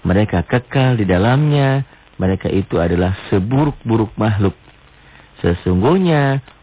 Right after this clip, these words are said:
orang-orang yang beriman dan mengerjakan amal soleh, mereka itu adalah sebaik-baik makhluk. Balasan mereka di sisi Tuhan mereka adalah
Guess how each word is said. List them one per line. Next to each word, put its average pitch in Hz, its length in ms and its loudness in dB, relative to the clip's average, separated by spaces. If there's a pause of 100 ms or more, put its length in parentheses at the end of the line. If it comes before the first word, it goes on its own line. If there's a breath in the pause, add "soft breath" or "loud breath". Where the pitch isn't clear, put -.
(120)
orang-orang 90 560 0
yang 87 160 0 (100)
beriman 110 960 0 (320 loud breath)
dan 85 180 0
mengerjakan 90 760 0
amal 120 500 0
soleh, 131 380 2 (480 loud breath)
mereka 87 320 -2
itu 92 240 -2
adalah 92 320 0 (180)
sebaik-baik 95 1120 0
makhluk. 104 480 2 (540 loud breath)
Balasan 90 720 0
mereka 107 400 0
di 92 160 0 (100)
sisi 87 160 -2
Tuhan 98 600 0
mereka 90 640 0 (560 loud breath)
adalah 90 400 0